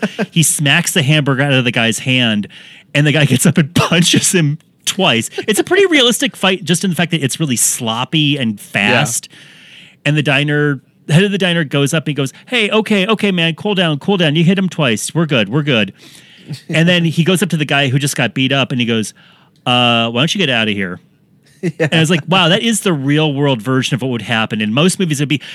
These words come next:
Speaker 2: "Hey, are you okay?" Or, "Hey, what are you doing starting a fight in my place?"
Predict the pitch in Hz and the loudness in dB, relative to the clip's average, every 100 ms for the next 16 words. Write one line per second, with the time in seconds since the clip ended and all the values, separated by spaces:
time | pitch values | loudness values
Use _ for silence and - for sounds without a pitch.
0 | - 262 254 226 214 247 269 220 - 233 | -6 -2 0 0 0 2 2 2 2 2
1 | 226 214 160 143 - - 285 262 254 285 | 2 2 2 0 -2 -4 0 0 0 0
2 | 240 202 240 220 - 233 202 165 - 208 | 0 0 2 2 2 0 2 0 0 -2
3 | 202 175 170 - 180 143 120 | 0 0 0 0 0 2 0